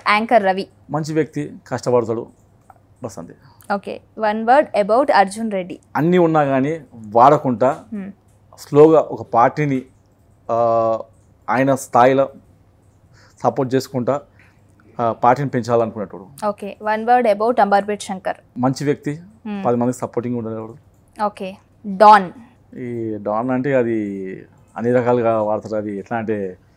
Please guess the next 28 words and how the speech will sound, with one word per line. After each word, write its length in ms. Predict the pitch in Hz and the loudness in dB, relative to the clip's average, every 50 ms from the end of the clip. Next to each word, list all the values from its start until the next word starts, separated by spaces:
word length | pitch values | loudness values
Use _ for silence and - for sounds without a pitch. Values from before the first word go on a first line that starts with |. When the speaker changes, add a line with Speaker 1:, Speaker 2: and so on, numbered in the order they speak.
| _ _ _ _ _ _ _ _ _ _ _ _ _ _ - | _ _ _ _ _ _ _ _ _ _ _ _ _ _ -8
Speaker 2:
మనిషిని 880 | 110 104 110 120 117 - 131 131 127 123 120 117 113 110 104 101 104 113 - - | -4 -2 -2 -2 -2 -4 -2 -2 0 0 0 -2 -2 -4 -4 -6 -10 -12 -16 -14
బెదిరించి 480 | 104 101 123 123 127 135 131 - - 131 | -6 -2 -2 0 0 0 -2 -2 -2 -2
వసూలు 320 | 120 113 113 117 120 117 | -2 -2 -4 -4 -4 -6
చేసేటోడు. 480 | 120 117 - - 120 117 110 117 120 - _ _ _ _ _ - 233 | -6 -6 -6 -6 -6 -6 -6 -8 -10 -14 _ _ _ _ _ -6 -4
Speaker 1:
మీరు 180 | 254 285 294 | 2 4 6
Speaker 2:
డాన్ 160 | 294 269 262 | 6 6 6
Speaker 1:
ఎక-, 200 | 285 262 262 240 | 4 2 2 -2
మీరు 240 | 240 247 262 285 277 | -4 -2 0 0 2
ఏ 200 | 269 240 233 240 | 2 2 4 4
రకమైనటువంటి 760 | 247 254 254 269 254 254 247 240 247 247 254 247 233 226 208 | 2 0 0 -2 -4 -4 -4 -4 -4 -4 -6 -6 -4 -4 -6
డాన్? 400 | 190 196 196 180 180 165 147 98 90 - _ _ _ _ _ - | -4 -2 0 0 0 0 -2 -6 -12 -20 _ _ _ _ _ -10
Speaker 2:
లేదు, 240 | 120 113 110 101 - - | -6 -4 -4 -4 -6 -8
నేను 140 | 127 120 117 | -10 -8 -6
మంచి 720 | 113 110 110 110 - 123 120 120 120 120 120 117 117 117 - 117 | -6 -6 -8 -8 -8 -8 -6 -6 -6 -6 -6 -6 -8 -8 -6 -4
దానిలో 240 | 120 113 113 113 110 | -4 -2 -2 -4 -4
పోతా, 200 | 110 110 - 143 | -4 -6 -8 -8
నేను 140 | 131 117 110 | -8 -8 -6
కామన్ 280 | - 110 110 117 113 | -4 -2 -2 -2 -2
మ్యాన్, 240 | 107 98 - - - | -2 -4 -6 -8 -8
నేను 140 | 110 107 107 | -8 -6 -4
డాన్ 140 | 104 104 104 | -4 -4 -6
అయితే 160 | 104 107 110 | -6 -8 -12
కాదు. 180 | 95 - - - _ - | -12 -14 -16 -18 _ -20
Speaker 1:
యా. 200 | 220 214 202 104 - - _ _ _ _ _ - | -18 -16 -16 -16 -16 -20 _ _ _ _ _ -14
సెటిల్మెంట్స్ 640 | - - 247 240 277 294 311 320 330 330 - 339 | -8 -8 -6 -6 -6 -6 -4 -4 -4 -2 -2 -2
అంటే 340 | 320 302 294 330 330 320 302 | -4 -2 -2 -2 -2 -2 -2
మీ 300 | 269 254 254 247 247 240 | -4 -6 -6 -6 -6 -8
ఉద్దేశంలో 640 | 233 214 233 262 294 294 302 294 285 285 302 311 | -4 0 0 0 0 0 -4 -8 -8 -8 -8 -8